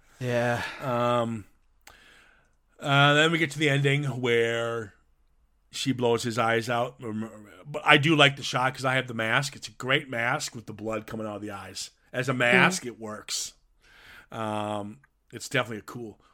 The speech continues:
Speaker 2: cool setup to get to that shot. But man, at this point, come on. Um,
Speaker 3: Yeah.
Speaker 2: I do
Speaker 1: Yeah.
Speaker 2: like, I do like him swinging the blade, how fierce it sounds, 'cause you hear whoosh,
Speaker 3: Well,
Speaker 2: whoosh.
Speaker 3: yeah, that, that, that.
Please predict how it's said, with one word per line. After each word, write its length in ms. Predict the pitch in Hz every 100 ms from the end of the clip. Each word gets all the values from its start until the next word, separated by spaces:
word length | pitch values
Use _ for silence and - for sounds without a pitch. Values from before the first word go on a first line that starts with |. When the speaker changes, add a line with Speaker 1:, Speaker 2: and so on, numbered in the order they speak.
| _
Speaker 2:
cool 200 | - 135
setup 500 | - 147 120 135 139
to 60 |
get 260 | 117 117 117
to 80 | 120
that 180 | 135 139
shot. 400 | - 156 170 - - - - - _
But 180 | - -
man, 220 | 113 101
at 60 | 110
this 140 | 135
point, 400 | - 120 104 -
come 200 | - 110
on. 460 | 92 87 85 85 82 - _ _ _ _ _ _ -
Um, 240 | 110 98
Speaker 3:
Yeah. 320 | 175 160 156
Speaker 2:
I 60 | 156
do 140 | 156
Speaker 1:
Yeah. 60 | 175
Speaker 2:
like, 320 | 175 160 - - _ _ -
I 100 | 135
do 200 | 135 165
like 180 | 175 147
him 160 | 151
swinging 500 | 120 - 131 127 120
the 80 | 120
blade, 600 | 110 110 113 113 - 120 127
how 160 | 120
fierce 520 | 113 _ 135 120 120 120
it 100 | 104
sounds, 580 | 117 101 95 92 - - _ _
'cause 160 | - 113
you 80 | 120
hear 80 | 127
whoosh, 360 | - - - - _ _ -
Speaker 3:
Well, 140 | 254
Speaker 2:
whoosh. 80 | 247
Speaker 3:
yeah, 320 | 247 254 254 247 -
that, 200 | 247 254
that, 260 | 277 277 -
that. 260 | - 254 -